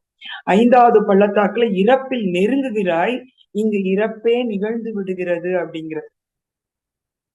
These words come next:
அந்த இறப்பு, முழுமையான இறப்பு, இருக்கும் என்ற உணர்வுக்கும் இல்லாதிருக்கும் என் உணர்வுக்குமான இறப்பு. இத புத்த மதத்துல, ஆம், ச-, சமாதின்னு சொன்னாங்கன்னா, ஜைனர்கள் அதை சட்டோரின்னு சொல்லுவாங்க.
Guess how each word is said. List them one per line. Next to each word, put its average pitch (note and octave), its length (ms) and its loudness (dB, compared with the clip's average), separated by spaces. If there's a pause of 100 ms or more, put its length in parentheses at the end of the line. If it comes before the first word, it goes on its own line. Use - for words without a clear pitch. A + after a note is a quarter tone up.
(120)
அந்த B3+ 380 6
இறப்பு, G#3 440 4
முழுமையான A3 600 0
இறப்பு, F#3 540 -2
இருக்கும் B3 440 -6
என்ற G3+ 300 -4
உணர்வுக்கும் G#3 580 -4
இல்லாதிருக்கும் G#3 840 0
என் F3 180 -8
உணர்வுக்குமான F#3+ 840 -4
இறப்பு. D#3+ 400 -8 (760)
இத B3+ 480 2
புத்த A3+ 280 -4
மதத்துல, G#3+ 600 -4 (440)
ஆம், F#3+ 460 -4 (520)
ச-, F#3 300 4 (120)
சமாதின்னு G#3+ 480 0 (120)
சொன்னாங்கன்னா, F#3 560 -4
ஜைனர்கள் A3 540 -2
அதை G3 220 -2 (160)
சட்டோரின்னு A3 560 0
சொல்லுவாங்க. F3 580 -12